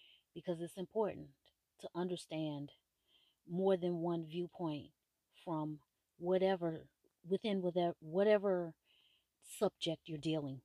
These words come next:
with. Being a writer is something that entails many things, and it also entails many routes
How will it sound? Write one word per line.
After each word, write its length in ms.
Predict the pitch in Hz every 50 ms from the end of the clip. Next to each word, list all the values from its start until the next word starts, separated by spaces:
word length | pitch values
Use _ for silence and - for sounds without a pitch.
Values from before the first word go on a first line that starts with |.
| _ _ _
with. 200 | 143 143 135 - - _ _ _ _ _ _ _ _ _ _ _ _ _ _ _ _ 151
Being 260 | 185 190 190 180 175 170
a 100 | 165 160 151
writer 360 | 165 170 180 180 175 180 175 175 -
is 120 | 165 143 -
something 500 | - 180 170 165 - 165 160 160 156 - - 147 143 139
that 240 | 151 151 147 143 - - - - _ _ _ _ _ _ _
entails 680 | 160 151 - - - 180 165 160 151 160 156 - - _ _ _ _ _ _ _ _ 147 156
many 360 | 170 180 202 202 196 190 -
things, 600 | - 165 151 135 135 131 123 131 135 - - - _ _ _ _ _ _ _ _ _ _ _ _ _ _ _ _ _
and 140 | 170 170 165
it 100 | 165 165
also 560 | 175 190 190 190 - - 175 165 160 160 - _ -
entails 640 | 151 151 - - - 180 165 160 156 156 - - _ _
many 320 | 151 165 180 196 220 226 214
routes 580 | 170 165 151 143 135 - - - - - -